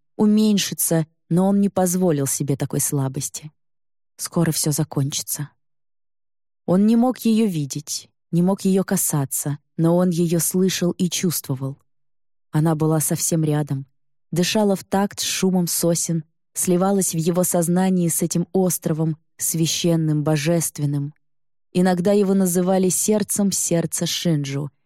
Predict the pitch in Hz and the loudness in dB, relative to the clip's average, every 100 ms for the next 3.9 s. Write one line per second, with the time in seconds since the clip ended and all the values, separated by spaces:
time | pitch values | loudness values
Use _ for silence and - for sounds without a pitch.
0 | _ - - 175 170 - 170 - 170 - | _ -6 0 0 0 -2 -2 -2 -2 0
1 | 156 131 156 _ _ _ _ _ _ _ | 0 -2 -8 _ _ _ _ _ _ _
2 | 151 165 - 165 170 - 175 170 156 185 | -2 0 0 0 0 0 0 0 0 0
3 | 180 156 151 143 147 139 - 233 | 2 2 0 2 0 -2 -2 -2